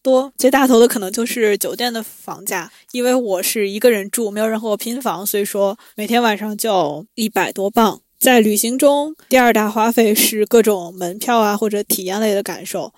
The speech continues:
但你汇总起来就会发现说，其实第二大，总的第二大支出是你从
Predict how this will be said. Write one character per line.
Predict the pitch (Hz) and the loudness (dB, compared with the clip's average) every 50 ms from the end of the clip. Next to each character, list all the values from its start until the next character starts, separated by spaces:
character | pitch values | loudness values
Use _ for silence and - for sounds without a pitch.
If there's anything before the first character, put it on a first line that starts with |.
| _ _ _ | _ _ _
但 | - 240 233 | -2 0 0
你 | 220 214 | 0 -2
汇 | 208 - 320 320 | 0 2 2 4
总 | 277 269 285 302 | 4 2 2 2
起 | 294 247 | 2 0
来 | 208 175 165 190 | 0 0 -2 -4
就 | 220 220 | -6 -6
会 | 214 - 220 214 | -4 -4 -6 -6
发 | - 226 214 220 | -6 -6 -4 -4
现 | 214 214 240 220 208 202 208 | -4 -4 -4 -4 -6 -6 -8
说， | 202 - 214 208 208 208 | -8 -6 -4 -2 -2 -4
其 | 208 - - - 220 | -4 -4 -6 -6 -6
实 | - - 208 190 190 196 202 _ _ _ _ - | -6 -6 -4 -4 -4 -4 -6 _ _ _ _ 0
第 | 277 254 | 2 4
二 | 233 220 220 | 4 4 4
大， | 220 214 208 202 - - _ - | 2 2 2 0 -2 -6 _ -2
总 | - 220 196 170 | 0 0 0 2
的 | 185 214 226 | 0 0 4
第 | 285 | 4
二 | 285 277 254 | 6 6 6
大 | 254 226 214 | 6 4 2
支 | - 226 226 | 0 -2 -4
出 | - - 240 240 | -2 -2 -2 -2
是 | 233 - - 247 | -2 -2 -4 -6
你 | 220 202 190 175 | -6 -8 -8 -6
从 | - - - 185 175 165 160 165 170 | -6 -6 -4 -4 -4 -6 -6 -10 -14